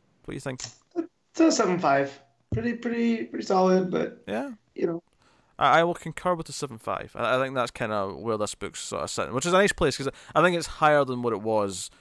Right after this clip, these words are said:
Speaker 1: uh, back in the first few arcs of the book.
Speaker 2: Oh,
Speaker 1: Um,
Speaker 2: easy.
Speaker 1: yeah.
Speaker 2: Easy, easy.
Speaker 1: This is, this is a lot more comfortable. Uh, which will take us on anyway to, uh, more Dan Abnett, uh,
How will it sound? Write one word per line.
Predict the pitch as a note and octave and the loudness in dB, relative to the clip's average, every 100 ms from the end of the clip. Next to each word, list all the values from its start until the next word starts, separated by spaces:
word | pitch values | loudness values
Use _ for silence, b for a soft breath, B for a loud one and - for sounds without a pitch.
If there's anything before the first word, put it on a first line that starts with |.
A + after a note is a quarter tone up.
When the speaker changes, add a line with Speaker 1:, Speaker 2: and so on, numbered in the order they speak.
| b - | b -4
Speaker 1:
uh, | A2 | -2
back | A2 A#2 A2 | 2 2 0
in | A2 | -4
the | |
first | G#2 A#2+ A2 - - _ | -4 -2 -2 -4 -8 _
few | - A2 G2+ | -12 -4 0
arcs | F#2 - - | 0 0 -6
of | F#2+ | -8
the | |
book. | E2+ E2+ - - _ _ _ _ _ - | -8 -8 -10 -20 _ _ _ _ _ -4
Speaker 2:
Oh, | - G3 F#3 | 2 4 4
Speaker 1:
Um, | |
Speaker 2:
easy. | A3 G3 D3+ D3 C#3+ - | 2 0 -2 -6 -10 -6
Speaker 1:
yeah. | G2+ F#2 | -4 -4
Speaker 2:
Easy, | F#3+ F#3+ E3 D#3+ | -4 -2 0 -2
easy. | D3+ C3 C3 B2+ - _ | -4 -6 -8 -10 -20 _
Speaker 1:
This | B2 | -6
is, | B2 | -4
this | A#2 | -2
is | A2+ | -2
a | |
lot | A#2 A2+ | 0 0
more | A2 | -2
comfortable. | G#2+ G2+ G2+ G2 F#2+ B B B - | -4 -6 -6 -8 -10 B B B -2
Uh, | A#2+ A#2+ B2 - | 2 4 2 2
which | C3+ C#3 | 0 0
will | C#3+ C#3 | 0 -2
take | - G#3 A3 | 0 2 2
us | D#3 | 4
on | D#3 | 4
anyway | C3+ B2 B2 | 4 2 -2
to, | - A#2+ A2+ | -2 0 2
uh, | A2 A2+ | 2 2
more | D#3 | 0
Dan | D#3 D3 B2 | 4 4 6
Abnett, | A2+ G#2+ A#2 - - | 4 2 -2 -2 -4
uh, | A2 G#2+ G#2+ G#2 | -2 0 0 -2